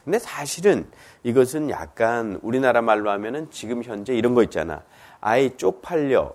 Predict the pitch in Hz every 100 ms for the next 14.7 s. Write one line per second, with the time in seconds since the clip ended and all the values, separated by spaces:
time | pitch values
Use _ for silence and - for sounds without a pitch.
0 | - 123 139 127 143 160 247 285 _ _
1 | - - - 208 185 147 113 101 98 90
2 | 117 - 202 220 160 87 78 80 135 76
3 | 82 95 107 117 117 131 110 104 101 107
4 | 113 107 240 359 - - - _ _ -
5 | 113 131 131 131 123 113 110 104 98 95
6 | - 92 87 165 170 131 80 - 110 78
7 | 69 69 - 73 76 - 190 220 - -
8 | - - 101 90 92 98 110 202 285 -
9 | _ - 170 147 139 107 76 71 71 156
10 | 196 160 165 175 160 165 151 247 277 -
11 | _ - - 117 - 123 90 123 - -
12 | 139 123 110 107 98 98 98 175 127 82
13 | 92 90 131 87 90 - - - 160 131
14 | 92 101 90 80 - 71